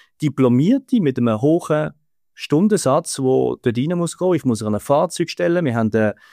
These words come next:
Technologie, die wir müssen zahlen. Wir haben Versicherungen, wir haben, äh, äh, ein Management-Team, wir haben eine Buchhaltung. Also das ist alles andere, also so, oder? Und das ist eigentlich sehr, sehr erschreckend. Und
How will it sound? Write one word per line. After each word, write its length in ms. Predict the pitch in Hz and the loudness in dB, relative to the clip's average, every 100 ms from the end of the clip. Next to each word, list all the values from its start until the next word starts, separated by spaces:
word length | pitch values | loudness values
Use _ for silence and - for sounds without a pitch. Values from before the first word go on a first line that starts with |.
| - _ - | -20 _ -6
Technologie, 680 | 147 131 - 113 110 160 | -4 -2 0 0 0 0
die 20 | 196 | 0
wir 200 | 180 165 | 2 2
müssen 180 | 165 | 0
zahlen. 640 | - 170 165 165 165 170 123 | 0 0 2 2 2 0 0
Wir 120 | 110 | 0
haben 140 | 104 | -2
Versicherungen, 760 | - 113 165 185 - 175 170 139 | -6 -2 0 0 -2 -2 0 0
wir 100 | 110 | 0
haben, 200 | 107 107 | 0 0
äh, 220 | 104 101 - - - _ | 0 -2 -6 -20 -20 _
äh, 360 | - - - 78 | -12 -10 -6 -8
ein 180 | - - | -8 -2
Management-Team, 680 | 120 165 170 160 - 175 175 | 0 0 -2 -4 -6 -6 -4
wir 100 | 123 | -4
haben 180 | 117 107 | -4 -4
eine 120 | 107 | -4
Buchhaltung. 800 | 104 147 180 - 165 170 165 170 - _ _ _ _ | -2 0 0 0 0 0 -2 -10 -10 _ _ _ _
Also 220 | - 131 117 | -2 -2 -2
das 220 | 127 - | -4 -4
ist 300 | 120 - - _ - | -8 -8 -14 _ -2
alles 320 | 127 131 110 | 2 2 2
andere, 360 | 131 262 220 | 2 2 2
also 160 | 135 113 | 0 0
so, 340 | 110 110 90 - _ - | 0 0 -2 -12 _ -8
oder? 240 | 113 165 | -4 -2
Und 200 | 143 120 | -2 -2
das 140 | 139 | -2
ist 120 | 147 135 | 0 0
eigentlich 380 | 127 127 117 | 0 0 -4
sehr, 480 | - 139 139 143 120 _ _ _ _ _ _ | -2 0 2 2 -2 _ _ _ _ _ _
sehr 260 | - 135 123 | -4 0 0
erschreckend. 840 | 113 143 226 - 175 113 - - _ _ _ _ _ - | -2 -2 -4 -2 -4 -4 -8 -20 _ _ _ _ _ -6
Und 500 | 151 156 160 139 | 0 0 0 -4